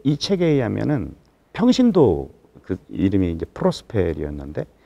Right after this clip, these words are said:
이 평신도에게도 이 개념을 이제 사용하게 됩니다. 그런데 이 르랭의 빈첸시오가 쓴 비망록이라는 책은 아주 짧아요. 스물팔 챕터, 이십팔 장으로 이제 이렇게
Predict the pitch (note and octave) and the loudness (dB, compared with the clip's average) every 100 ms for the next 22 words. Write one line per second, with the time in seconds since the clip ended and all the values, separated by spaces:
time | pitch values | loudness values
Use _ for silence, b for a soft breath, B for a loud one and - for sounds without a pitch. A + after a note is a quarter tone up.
0 | b B2 - A3+ A3+ A3 F3+ D#3 A2 F2 | b -6 -2 -2 -2 -2 -2 -2 -2 -4
1 | E2+ E2+ D#2 F2+ F#2 - G2+ F#2 D#2 C#2 | -2 -2 -4 -6 -6 -6 -4 -4 -4 -4
2 | F2+ C#3+ - E2 - D3 A#2+ F#2 E2 - | -6 -8 -12 -14 -6 -4 -4 -6 -8 -10
3 | F#2+ D#2+ D#2+ C#2+ - - - _ _ _ | -10 -10 -10 -12 -12 -14 -16 _ _ _
4 | _ _ _ - B B B B C#3+ E3 | _ _ _ -20 B B B B 6 6
5 | F#3+ C3 C#3 F2 - _ - G#2+ A2+ A#2 | 6 4 2 0 -6 _ -4 -2 -2 0
6 | A2+ G#2+ G2+ - _ _ - G#2 C#3 D#3 | 0 0 -2 -6 _ _ 0 6 8 8
7 | C#3 A#2+ G2+ - _ _ _ - C3 C3+ | 4 0 -4 -8 _ _ _ 2 2 4
8 | C#3+ C3 - G#2+ F#2+ F2+ E2+ D#2+ E2 C2 | 2 0 0 0 2 2 0 0 0 -2
9 | - - F#2+ F#2 E3 - _ - - B2 | -2 -2 0 0 -4 -10 _ -6 4 4
10 | C#3+ D#3+ C#3+ A2+ F#2+ F2+ - F#2+ B2+ G#2 | 4 2 -2 -2 -2 -4 -6 -4 -4 -6
11 | - - - B2+ E2+ A#2+ G2 F2+ E2+ E2+ | -12 -18 -14 -8 0 2 2 2 -2 -6
12 | - D#3 D3+ C#3 B2+ A2+ - _ _ _ | -8 -4 -2 0 -2 -6 -12 _ _ _
13 | _ _ - D#3+ D#3+ D3+ - - D#2 - | _ _ -4 -2 0 -4 -6 -6 -6 -6
14 | A2 G#2+ - E3+ - D#3 C3+ A#2 G2 F2+ | -8 -8 -4 -2 -2 -2 -2 -2 0 0
15 | E2+ D#2+ E2 D#2 D#2 - _ E2+ D2 C2+ | -4 -6 -4 -4 -8 -14 _ -6 -6 -8